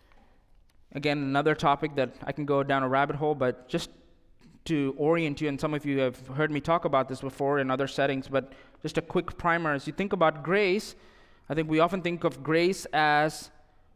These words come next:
"I don't have to do anything." And Paul addresses this in, in multiple places. When you think about grace,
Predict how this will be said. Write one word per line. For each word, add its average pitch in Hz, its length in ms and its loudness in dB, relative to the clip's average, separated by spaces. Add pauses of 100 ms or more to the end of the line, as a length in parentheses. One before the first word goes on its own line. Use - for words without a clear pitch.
(540)
"I 135 160 0
don't 151 160 -2
have 151 160 0
to 139 80 -12
do 143 160 0
anything." 117 540 -6 (1700)
And 139 460 0
Paul 165 280 6
addresses 156 500 2
this 139 380 0
in, 135 140 -6
in 135 160 -2
multiple 139 300 0
places. 143 360 -2 (100)
When 170 240 0
you 247 100 2
think 226 200 -2
about 185 260 2
grace, 147 520 0